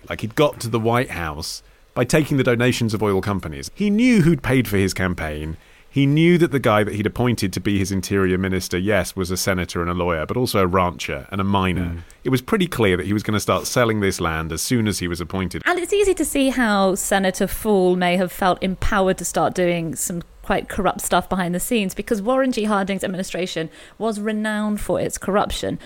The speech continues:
Speaker 3: Not so much at the time. He actually died in
Speaker 2: Mm.
Speaker 3: office two years into his term. He died of a heart
Speaker 2: Mm.
Speaker 3: attack. And he was pretty popular. He'd won a landslide election because he had promised, I don't know if you've ever heard the quote, "return to normalcy."
Speaker 1: It was Warren G's second album.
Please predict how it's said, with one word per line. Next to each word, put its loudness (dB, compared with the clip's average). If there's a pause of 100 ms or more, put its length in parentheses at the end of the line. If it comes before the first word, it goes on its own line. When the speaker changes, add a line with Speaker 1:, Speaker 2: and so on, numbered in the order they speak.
(140)
Speaker 3:
Not 0
so -2
much -2
at -4
the 0
time. -2
He -2
actually -2
died -2
in -2
Speaker 2:
Mm. 0
Speaker 3:
office 0 (240)
two 2
years 4
into -2
his -2
term. 0
He 0
died 2
of -4
a -4
heart 0
Speaker 2:
Mm. -4
Speaker 3:
attack. -8 (320)
And 0
he 0
was -6 (180)
pretty -2
popular. -2
He'd -2
won 2
a 2
landslide 0
election -2
because -2
he 0
had -2
promised, -2 (260)
I 4
don't 4
know 2
if 0
you've 2
ever 2
heard 2
the 2
quote, 4
"return 0
to 0
normalcy." -4
Speaker 1:
It -14
was -10
Warren 4
G's 4
second 2
album. 0